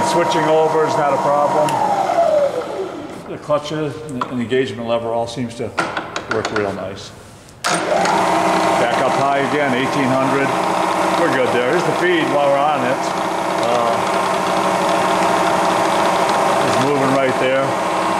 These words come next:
It's all coming down. I think if we, we can check the disengagement. That's that, so one more time. Coming down. That all works nice.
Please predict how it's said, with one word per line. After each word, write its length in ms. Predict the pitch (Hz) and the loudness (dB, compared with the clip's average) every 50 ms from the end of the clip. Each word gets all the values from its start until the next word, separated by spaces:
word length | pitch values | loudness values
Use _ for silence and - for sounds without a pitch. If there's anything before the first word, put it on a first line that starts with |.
| - - - - - - - - - - - - - - - - | 0 0 0 0 0 0 0 0 0 0 0 0 0 0 0 0
It's 80 | - - | 2 2
all 160 | - 120 117 - - | 2 2 2 0 0
coming 240 | 120 113 110 110 104 | 0 0 0 0 0
down. 240 | 110 110 107 107 107 - - 98 - - - | 0 0 0 0 0 0 0 0 0 0 0
I 80 | - | 0
think 160 | - 151 147 139 123 | 0 0 0 0 0
if 20 | 110 131 | 0 0
we, 80 | 123 113 117 113 117 117 - - | 0 0 0 0 0 0 0 0
we 80 | 170 | 0
can 160 | 156 147 127 127 | 0 0 0 0
check 160 | 151 147 120 - | 0 0 0 0
the 80 | 139 127 120 120 - 107 143 | 0 0 0 0 0 0 0
disengagement. 800 | 156 - 139 131 127 120 135 139 135 117 110 135 147 143 139 - | 0 0 0 0 2 2 2 0 0 0 0 0 0 0 0 0
That's 1600 | - - - - - - - - - - 330 - - - 330 320 330 339 330 - - - - - - - - - - - 127 117 | -2 -2 -2 -2 -2 -2 -2 -2 -2 -2 -2 -2 -2 -2 0 0 0 0 0 0 0 0 0 0 0 0 0 0 0 2 2 2
that, 160 | 113 117 113 - - 113 | 2 2 0 0 0 0
so 160 | 107 101 101 101 - - - - - - - | 0 2 0 0 0 -2 -2 -2 0 0 0
one 80 | 127 127 127 131 | 0 2 2 2
more 80 | 131 113 - | 2 2 0
time. 320 | 139 135 135 135 135 135 131 - 160 - - - - - 339 - - 339 330 330 - 339 330 - - - - - - - - - - - - - - 131 | 0 0 2 2 2 0 0 0 0 0 0 0 0 0 0 0 0 0 0 0 0 0 0 0 0 0 0 0 0 0 0 0 0 0 0 0 0 2
Coming 300 | 135 135 135 135 131 127 | 2 2 2 2 2 2
down. 340 | 135 135 135 139 143 143 139 135 - - - - 320 - - - - - - - - - - - - - - 339 - - - - - - | 0 0 0 0 0 0 0 0 -2 -2 -4 -2 -2 -2 -2 -2 -2 -2 -2 -2 -2 -2 -2 -2 -2 0 0 0 0 0 0 0 0 0
That 100 | 156 151 | 0 2
all 140 | 151 131 123 | 2 2 2
works 260 | 113 113 117 113 - - | 2 2 0 0 0 -2
nice. 240 | 123 120 120 123 131 | 0 0 0 0 0